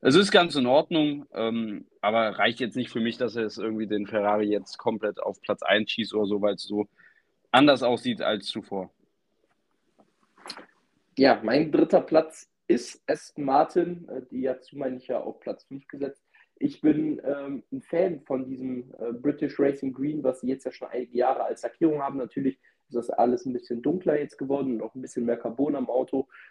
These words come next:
Speaker 2: aber mir gefällt's. Also ich bin immer noch ein großer Fan von diesem Livery. Also eigentlich seit zweitausendeinundzwanzig, wo sie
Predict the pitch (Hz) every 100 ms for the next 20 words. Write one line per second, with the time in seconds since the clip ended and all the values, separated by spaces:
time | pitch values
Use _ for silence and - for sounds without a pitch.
0 | _ - - - 123 120 - - 147 147
1 | 147 127 - - 123 123 - - 139 135
2 | 131 131 127 123 143 123 135 131 139 135
3 | - 131 131 127 131 127 - - 113 107
4 | - 120 120 - 123 - 117 120 120 117
5 | 123 127 117 123 120 120 120